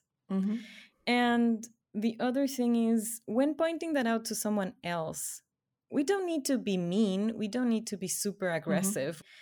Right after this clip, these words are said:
Speaker 2: We can do, as you were saying, the little, the little steps and be mindful and be respectful. Funny anecdote of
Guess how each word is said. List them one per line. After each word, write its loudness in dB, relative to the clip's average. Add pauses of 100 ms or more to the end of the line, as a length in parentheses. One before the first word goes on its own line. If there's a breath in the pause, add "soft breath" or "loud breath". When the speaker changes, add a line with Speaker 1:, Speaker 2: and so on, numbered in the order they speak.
(160 loud breath)
Speaker 2:
We -2
can 0
do, 0
as 2
you 2
were 4
saying, 0
the 2
little, 0
the -4
little 0
steps -4
and -6
be -4
mindful -2
and -4
be -4
respectful. -4 (460 loud breath)
Funny 0
anecdote -2
of -6